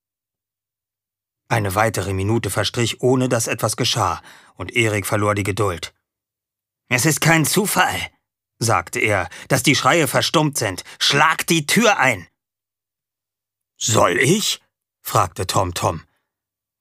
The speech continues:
„Schlag die Tür ein“, wiederholte Erik. Tom Tom ging ein Stück zurück, holte tief Luft und warf sich nach einem Anlauf mit dem ganzen Körper gegen die geschlossene Tür.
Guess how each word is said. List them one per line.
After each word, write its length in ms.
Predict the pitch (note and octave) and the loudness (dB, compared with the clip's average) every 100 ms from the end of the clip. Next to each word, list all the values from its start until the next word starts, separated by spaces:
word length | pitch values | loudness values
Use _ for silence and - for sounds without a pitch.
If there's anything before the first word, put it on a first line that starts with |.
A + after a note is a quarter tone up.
| - | -4
„Schlag 600 | - C#3+ C3+ D#3+ F#3 - | -2 2 4 4 0 0
die 240 | G3+ G#3+ | 0 0
Tür 360 | - B3+ B3+ B2+ | 2 4 4 2
ein“, 340 | B2+ G2+ E2+ - _ _ _ _ _ | 2 0 -6 -14 _ _ _ _ _
wiederholte 500 | A2+ F#2+ F2 F#2 G2+ | -4 -2 -2 -2 -4
Erik. 480 | G#2 F#2+ E2 D#2+ - _ _ _ _ _ _ _ _ _ _ _ - | -4 -6 -6 -12 -20 _ _ _ _ _ _ _ _ _ _ _ 2
Tom 240 | C#3+ D3 | 2 4
Tom 200 | D#3 D3+ | 2 2
ging 160 | C3+ A#2+ | 2 0
ein 120 | G2+ | 0
Stück 280 | - C#3 - | 0 -2 0
zurück, 440 | G#2+ B2+ D3+ - - | 0 0 -2 -6 -2
holte 240 | A2 - | -2 -2
tief 280 | - A#2+ - | -2 -2 2
Luft 280 | C3+ B2 - - - | 0 0 -10 -18 -8
und 200 | G#2+ G2+ | -4 0
warf 240 | A2 D3 - | 2 2 2
sich 200 | G3 F3 | 0 2
nach 120 | C3 | 2
einem 240 | A#2 G#2+ - | 0 0 0
Anlauf 380 | D3 E3 D#3 C3+ | 2 4 4 0
mit 120 | A#2+ | -2
dem 180 | A2 A2 | -2 0
ganzen 400 | D#3 F#3 G3+ E3 | 0 0 -2 0
Körper 400 | C3+ C3+ C3+ A#2 | 2 2 2 2
gegen 280 | C3+ C#3 | 2 2
die 100 | B2+ | 0
geschlossene 640 | A2+ - A2 G#2+ A2 G#2 G2 | 0 0 0 0 0 -2 -4
Tür. 340 | G#2 F2 | -6 -6